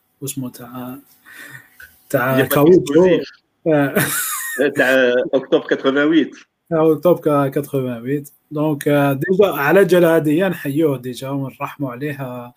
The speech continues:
Speaker 2: فوالا.
Speaker 1: لي، لي ما قتلش الشعب، لي في لونسيان سيستيم، لي قريب دوسون ميل، دوسون ميل موا. نحبس هنا معاك باش من، باش من نسبويليش كتر، آه، واسمو كتابك.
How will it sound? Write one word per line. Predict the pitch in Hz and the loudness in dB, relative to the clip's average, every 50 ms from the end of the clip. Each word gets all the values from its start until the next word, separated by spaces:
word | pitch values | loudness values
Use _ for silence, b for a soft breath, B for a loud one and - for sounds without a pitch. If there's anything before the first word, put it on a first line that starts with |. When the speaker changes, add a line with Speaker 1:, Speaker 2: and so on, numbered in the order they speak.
| _ | _
Speaker 2:
فوالا. | - 107 113 107 - - - | -14 -12 -10 -10 -10 -8 -4
Speaker 1:
لي، | 135 139 143 143 135 131 127 123 123 120 120 | 0 2 2 2 2 2 -2 -6 -8 -10 -10
لي | 120 127 139 | -8 -6 -4
ما | 139 139 139 | -4 -4 -4
قتلش | - - - 147 143 - - 139 | -4 -2 -2 -2 -2 -2 -4 -4
الشعب، | 131 123 120 - - - 165 175 185 180 _ _ b b b b b b _ _ - | -6 -4 -6 -6 -4 -2 -2 -2 -2 -4 _ _ b b b b b b _ _ 0
لي | 139 143 143 143 135 127 | 2 4 4 4 2 0
في | - - 156 | -2 -2 0
لونسيان | 156 143 - - 147 143 139 | 0 2 2 4 4 4 4
سيستيم، | 139 - 139 135 - - 190 190 180 175 | 4 2 -2 -2 0 0 0 0 0 0
لي | 156 160 156 147 147 143 143 135 | 2 2 2 2 2 0 -2 -2
قريب | - 160 180 185 156 | 0 2 2 2 2
دوسون | 151 160 151 - - 143 147 160 | 2 -2 0 0 0 0 0 0
ميل، | 175 180 165 156 147 139 131 127 123 120 123 135 | -2 -2 -2 -2 -2 -2 -2 -4 -6 -8 -8 -6
دوسون | 156 156 - - 151 143 | -4 -4 -2 0 2 4
ميل | 143 131 120 | 4 4 2
موا. | 110 107 104 - _ B B B B B B B B B B | -2 -10 -16 -20 _ B B B B B B B B B B
نحبس | 202 233 277 269 - 277 262 - - 196 | 2 2 2 2 2 2 2 4 4 4
هنا | 160 175 240 226 | 4 4 4 4
معاك | 185 147 151 190 190 - 165 | 4 4 2 0 0 -2 0
باش | 165 170 - 180 | 0 0 0 0
من، | 175 170 170 170 165 | 0 0 0 0 -2
باش | 151 151 160 160 165 | -2 -2 -2 -2 0
من | 160 160 160 | 0 0 0
نسبويليش | 151 151 147 143 151 151 - - 175 160 147 156 190 190 180 - - | 0 2 2 2 0 0 0 2 2 4 4 6 4 4 4 2 -6
كتر، | - - - 170 160 - - 143 151 147 | -6 -2 0 0 0 0 -2 -2 -2 -2
آه، | 143 143 139 139 135 131 131 131 131 131 127 123 127 | -2 -2 -2 -4 -4 -6 -6 -6 -8 -8 -8 -8 -8
واسمو | 127 135 - - - 143 | -8 -8 -6 -4 -4 -6
كتابك. | 143 - - 156 139 127 185 214 208 - | -4 0 0 0 2 4 2 0 0 -2